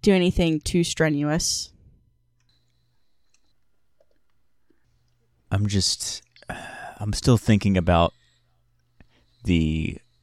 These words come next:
Speaker 2: I mean, wh-, wh-, what is it that you did in your past life, Flint? We never really got around to talking about that.
Speaker 1: Um,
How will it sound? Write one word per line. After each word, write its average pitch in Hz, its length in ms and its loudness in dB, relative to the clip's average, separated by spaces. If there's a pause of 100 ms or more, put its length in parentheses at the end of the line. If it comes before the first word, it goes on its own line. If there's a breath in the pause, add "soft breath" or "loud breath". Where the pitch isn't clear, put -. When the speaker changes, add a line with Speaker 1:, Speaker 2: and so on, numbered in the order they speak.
(400)
Speaker 2:
I - 180 -16
mean, 123 180 0
wh-, - 220 -6
wh-, 143 240 0
what 160 120 6
is 160 140 2
it 117 100 -8
that 117 120 4
you 107 200 4
did 95 520 2 (140)
in 85 240 -4
your 80 360 -4 (760)
past 82 320 0
life, 78 260 0
Flint? 73 340 -8
We 101 100 -2
never 101 180 0
really 85 300 0
got 90 160 0
around 82 160 -2
to 85 60 -4
talking 85 340 -2
about - 240 -8
that. 76 200 -10 (1900)
Speaker 1:
Um, 180 1800 6